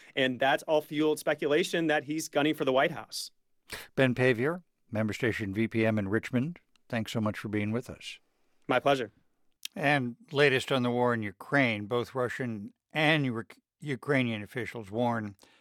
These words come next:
Speaker 2: a major battle may be brewing for Kherson. Millions of people across Ukraine are without electricity after Russian strikes on energy infrastructure.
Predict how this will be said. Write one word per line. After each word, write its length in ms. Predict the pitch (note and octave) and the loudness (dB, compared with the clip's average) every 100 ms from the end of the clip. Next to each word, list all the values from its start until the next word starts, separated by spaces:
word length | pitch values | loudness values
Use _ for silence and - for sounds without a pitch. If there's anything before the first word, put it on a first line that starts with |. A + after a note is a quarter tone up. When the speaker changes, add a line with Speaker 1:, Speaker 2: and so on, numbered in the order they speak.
| _ _ _ _ | _ _ _ _
Speaker 2:
a 40 | |
major 260 | B2+ C#3+ A2 | -2 0 -2
battle 440 | F#2+ B2+ C#3+ C3 | 2 4 6 4
may 160 | A2 A2 | -2 -2
be 120 | G#2 | -4
brewing 440 | G#2+ A#2 A#2 A2+ A2+ | -4 -4 -2 -4 -4
for 340 | - A2+ G#2+ | -2 -2 -2
Kherson. 760 | F2+ G#2+ - D#3 C3+ D#2+ D2+ - _ _ _ _ _ _ - | -4 -6 -2 0 0 -2 -10 -20 _ _ _ _ _ _ -8
Millions 320 | C3 G#2 G2+ | -6 -6 -10
of 100 | G2+ | -4
people 320 | C#3+ C3 A#2 | -2 -2 -4
across 420 | A2+ C3 A#2 - | -6 -2 -2 -4
Ukraine 340 | A#2+ - B2+ A#2+ | -10 0 2 2
are 60 | |
without 320 | A2+ A#2+ C3 | 0 2 2
electricity 680 | B2+ C#3 C#3 - F#3 - A2 | 4 2 2 2 2 2 -4
after 240 | F2+ E2 A2+ | -8 -10 -6
Russian 360 | A2 A2+ A2 | -4 -4 -8
strikes 420 | G2 C3 A2+ G#2+ C#3 | -6 -2 -2 -2 -4
on 200 | A#2 A2 | -4 -2
energy 380 | B2 C3+ G2+ | -2 -2 -4
infrastructure. 760 | G2+ F#2 F#2+ - F#2 - G#2+ | -8 -8 -12 -12 -12 -12 -16